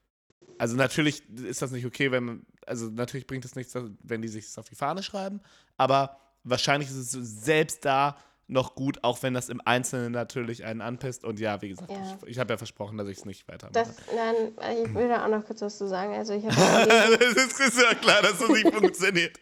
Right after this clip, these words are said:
Speaker 1: <laughs>
Speaker 2: Nein, ich hab halt auch gelesen, dass, ähm, die haben sich ja da irgendwie mit der Organisat-,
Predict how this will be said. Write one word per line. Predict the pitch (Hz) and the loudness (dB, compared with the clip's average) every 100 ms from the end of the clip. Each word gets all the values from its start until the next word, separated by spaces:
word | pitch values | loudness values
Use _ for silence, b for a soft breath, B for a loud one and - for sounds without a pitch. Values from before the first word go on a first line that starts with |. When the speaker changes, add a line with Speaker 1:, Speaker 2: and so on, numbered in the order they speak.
| - | 2
Speaker 1:
<laughs> | 190 202 - 302 - - - - - - - 143 - | 4 4 2 4 2 0 -6 -6 -6 -6 -4 -4 0
Speaker 2:
Nein, | 254 226 | 2 2
ich | 240 | 2
hab | 254 | 0
halt | 240 208 | 0 0
auch | 220 | -2
gelesen, | 220 220 226 214 | 0 0 2 2
dass, | 202 202 - | 2 -4 -8
ähm, | 202 190 185 180 180 B B B _ 220 | -6 -4 -4 -6 -12 B B B _ -2
die | |
haben | 214 | 0
sich | 214 214 - | 0 -4 -4
ja | 208 | -2
da | 208 208 | -2 -2
irgendwie | 220 220 226 | -4 -4 -4
mit | 208 208 | -4 -4
der | 202 190 | -6 -6
Organisat-, | 214 214 220 208 208 - | -4 -4 -6 -8 -10 -16